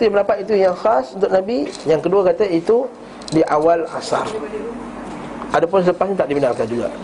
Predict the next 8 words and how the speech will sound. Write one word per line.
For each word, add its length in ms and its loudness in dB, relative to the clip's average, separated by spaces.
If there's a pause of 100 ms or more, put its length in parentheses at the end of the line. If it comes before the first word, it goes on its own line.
(320)
Wallahu 320 2
alam 240 2
ar-rajih, 640 2
yang 160 2
kuat 320 2 (240)
saya 160 2
pilih 240 2
pendapat 400 0